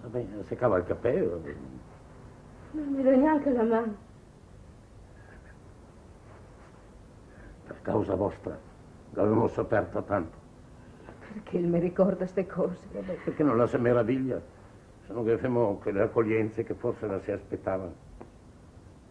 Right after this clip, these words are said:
Speaker 2: No, signor Alessandro, accoglienze non me ne aspettava. Non perché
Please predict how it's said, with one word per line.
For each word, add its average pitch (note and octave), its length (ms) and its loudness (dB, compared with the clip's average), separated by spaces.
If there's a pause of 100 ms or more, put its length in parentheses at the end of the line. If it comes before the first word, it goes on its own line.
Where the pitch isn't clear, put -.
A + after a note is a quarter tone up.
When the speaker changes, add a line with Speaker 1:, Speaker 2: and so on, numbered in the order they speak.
(140)
Speaker 2:
No, G3 240 0
signor F3 240 -4
Alessandro, F3+ 640 -4 (1040)
accoglienze C4 580 4
non G3 160 4
me F3+ 80 0
ne F3 120 0
aspettava. D#3+ 680 -8 (1000)
Non G#3 160 2
perché A3 240 4